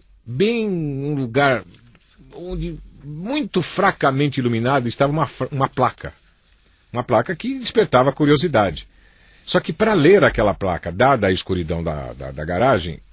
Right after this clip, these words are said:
a gente era obrigado a ligar o farol, porque afinal de contas, né, sem o farol, como é que você ia enxergar aquela placa? E ao ligar o farol e enxergar o que estava escrito na placa, a grande surpresa era, "Por favor, <laughs> acenda os faróis." <laughs> Ou seja,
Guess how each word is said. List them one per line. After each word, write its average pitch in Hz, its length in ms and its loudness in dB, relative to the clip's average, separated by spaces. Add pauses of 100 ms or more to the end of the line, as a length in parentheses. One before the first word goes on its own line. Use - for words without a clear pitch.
(140)
a 104 100 -4
gente 107 240 -2
era 131 100 4
obrigado 135 420 2
a 185 40 2
ligar 190 220 4
o 107 40 4
farol, 92 400 2
porque - 180 -10
afinal 90 260 -6
de 123 100 -4
contas, 131 420 -4
né, 131 120 0
sem 113 160 -2
o 123 80 0
farol, 104 280 2
como 165 120 0
é 147 40 2
que - 60 -12
você 131 80 4
ia 127 60 2
enxergar 117 360 2
aquela 107 220 0
placa? - 300 -8
E 113 60 0
ao 151 100 4
ligar 156 460 2 (480)
o 117 60 -10
farol 98 340 4 (240)
e 110 80 -2
enxergar 110 500 2
o 92 40 -2
que - 40 -8
estava 107 140 0
escrito 101 280 -6
na 113 100 -2
placa, 185 400 -2 (180)
a 98 80 -6
grande 113 220 -2
surpresa 127 420 2
era, 135 200 4
"Por 131 200 -4
favor, 120 320 4
<laughs> - 20 4
acenda 120 240 2
os 101 60 -4
faróis." 95 420 2 (340)
<laughs> - 320 0
Ou 135 120 4
seja, 95 380 2